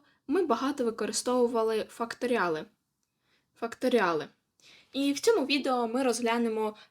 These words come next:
трохи більше деякі цікавіші моменти з факторіалами. Але перед цим взагалі пригадаємо, що це таке. Отже, у нас він записується як якесь число, і біля нього такий знак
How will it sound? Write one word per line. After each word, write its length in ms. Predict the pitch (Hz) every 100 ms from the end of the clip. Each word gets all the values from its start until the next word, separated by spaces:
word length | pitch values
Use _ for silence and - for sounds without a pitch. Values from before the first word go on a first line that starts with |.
| _
трохи 340 | 269 262 247
більше 540 | 185 196 233 - 370 427 - _
деякі 480 | 262 311 311 - 269
цікавіші 720 | 262 277 269 226 254 - 262
моменти 400 | 226 214 240 247
з 60 | -
факторіалами. 680 | 226 - 240 190 175 180 - _ - -
Але 200 | 247 269
перед 320 | 277 294 285
цим 160 | - 453
взагалі 340 | 311 254 240
пригадаємо, 800 | 269 247 240 185 170 185 233 392 -
що 260 | - 311
це 120 | 330 339
таке. 320 | 269 190 175 - _ _ - - _
Отже, 400 | - 254 214 269
у 120 | 247 247
нас 260 | 269 277
він 100 | 247
записується 640 | 233 233 247 - 226 220
як 220 | 214 214 226
якесь 360 | 233 262 -
число, 560 | - 254 - 170 208 403 - _ - -
і 100 | -
біля 240 | 294 311 247
нього 260 | 269 415
такий 420 | 339 262 240 208 -
знак 260 | 202 285